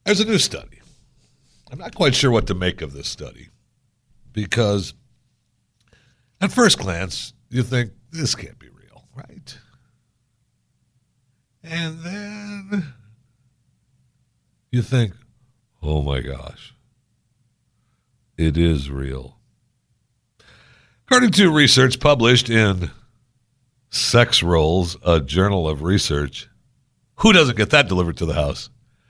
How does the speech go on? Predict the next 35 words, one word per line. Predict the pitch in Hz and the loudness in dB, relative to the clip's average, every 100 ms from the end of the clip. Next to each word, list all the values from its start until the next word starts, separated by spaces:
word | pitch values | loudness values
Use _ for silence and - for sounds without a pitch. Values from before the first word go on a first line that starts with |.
| _ _ _ | _ _ _
I | 98 | -6
mean, | 101 | 0
I, | 101 98 | 2 2
I | - 98 | 0 0
try | - 170 156 | 4 4 4
to | |
just | 110 104 | 2 0
get | 107 92 | -2 0
that | 101 - | 0 -2
delivered | - 101 92 | -4 -4 -2
right | 104 107 | -2 -2
to | 95 | -4
my | 92 | -6
email | 92 82 69 | -6 -10 -16
box, | 64 - - - - _ _ _ | -20 -20 -20 -20 -20 _ _ _
so | - 90 | -8 -4
I | |
don't | 90 92 | -4 -6
have | 85 | -12
to | 87 | -16
even | 80 78 | -16 -4
wait | 104 117 - - _ _ _ _ _ | 2 2 0 -16 _ _ _ _ _
for | 85 | -18
the | 73 | -4
Postal | 104 90 85 | -2 -2 -4
Service | - 80 71 - | -8 -8 -8 -14
to | |
deliver | 73 71 69 71 | -10 -8 -8 -12
it. | - _ _ _ _ _ _ _ _ _ _ _ _ - | -18 _ _ _ _ _ _ _ _ _ _ _ _ 2
There's | 135 143 | 4 6
a | |
strong | 143 - - 190 226 240 247 226 | 4 2 4 6 6 6 4 4
desire | 185 165 135 175 170 170 170 | 4 6 6 6 6 6 4
to | 127 127 110 | 4 2 2
cuddle | - 202 208 202 190 190 180 151 | 2 6 6 6 4 4 4 2